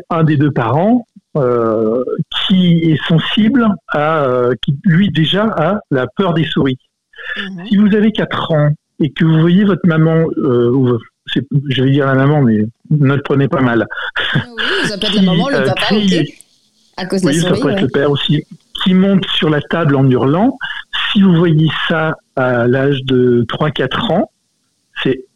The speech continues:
Speaker 1: traumatisant. Et donc, vous allez associer le petit, euh, le petit animal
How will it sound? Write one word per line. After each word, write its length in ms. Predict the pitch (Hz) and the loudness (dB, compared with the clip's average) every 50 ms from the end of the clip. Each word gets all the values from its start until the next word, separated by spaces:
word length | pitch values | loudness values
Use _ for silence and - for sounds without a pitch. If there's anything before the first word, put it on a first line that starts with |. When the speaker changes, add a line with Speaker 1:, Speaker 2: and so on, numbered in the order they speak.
| _ _ _ | _ _ _
Speaker 1:
traumatisant. 680 | - - - 180 180 196 202 - - 180 147 147 139 147 - _ _ _ _ _ _ _ _ _ _ - - - - - - - - | -6 -2 0 0 0 0 0 0 0 0 0 0 -2 -4 -8 _ _ _ _ _ _ _ _ _ _ -10 -8 -6 -6 -6 -8 -6 -4
Et 80 | - 147 | -2 0
donc, 340 | 151 196 202 196 180 - - - - 208 | 0 0 2 2 2 0 0 -2 -4 -2
vous 160 | 185 165 160 | 0 2 2
allez 220 | 185 180 180 170 165 | 2 2 2 2 0
associer 800 | 165 160 - 196 160 - - - - 185 185 180 160 - - _ - | 0 0 0 -2 -2 -2 -4 -4 -2 0 0 0 0 -2 -4 _ -4
le 260 | 185 139 139 143 131 | -2 0 0 0 0
petit, 680 | - 180 165 - - - - 180 170 170 160 160 139 - 147 | 0 -2 -4 -2 -6 -2 0 2 2 4 4 2 2 0 0
euh, 560 | 127 120 117 120 113 113 113 110 107 107 120 | 0 0 2 2 2 2 0 0 0 0 0
le 100 | 120 127 123 | 0 -2 -2
petit 240 | - 156 - 175 139 156 | -2 0 0 0 0 2
animal 560 | 143 139 131 135 139 147 175 220 247 262 254 | 2 2 2 2 2 0 0 2 2 0 0